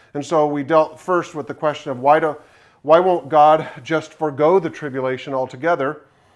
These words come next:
and end history before it gets so catastrophic? Since he knows how horrible the world's gonna get, why doesn't he just end it,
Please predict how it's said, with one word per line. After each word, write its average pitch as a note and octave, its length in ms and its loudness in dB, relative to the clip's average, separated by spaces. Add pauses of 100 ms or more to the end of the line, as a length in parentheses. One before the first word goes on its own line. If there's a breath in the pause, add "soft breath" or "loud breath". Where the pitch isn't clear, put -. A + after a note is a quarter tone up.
(340 soft breath)
and C3+ 220 -6
end G3 220 0
history D#3+ 420 -6
before D#3 340 -4
it C#3+ 60 -8
gets D3+ 200 -8
so D3+ 200 -6
catastrophic? E3 880 -4
Since C3+ 220 -14
he D3 100 -10
knows E3 320 -4
how C#3+ 160 -4
horrible C#3+ 480 -4
the B2 80 -8
world's C3 320 -6
gonna B2 200 -8
get, B2+ 220 -8
why C3 140 0
doesn't D3 260 -4
he D3 80 -6
just C3+ 220 -10
end C#3+ 160 -4
it, - 200 -12